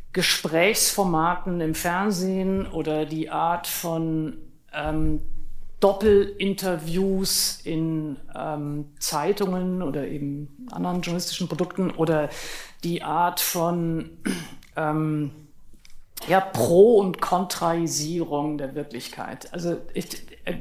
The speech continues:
wirklich, wenn Sie irgendwo Pro und Contra sehen, lesen Sie es nicht.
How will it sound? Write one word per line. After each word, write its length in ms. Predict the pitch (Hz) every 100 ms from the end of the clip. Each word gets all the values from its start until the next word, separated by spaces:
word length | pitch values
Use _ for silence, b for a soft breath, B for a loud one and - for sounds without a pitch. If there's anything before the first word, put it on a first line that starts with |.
| -
wirklich, 340 | 202 208 190
wenn 120 | 208
Sie 200 | 202 202
irgendwo 480 | 202 214 214 175 202
Pro 260 | 190 190 185
und 160 | 170
Contra 680 | - 170 156 165 143 143 - -
sehen, 480 | 147 143 139 135 B B
lesen 360 | - 151 151 156
Sie 160 | 143 147
es 160 | 143
nicht. 600 | 139 131 127 - - -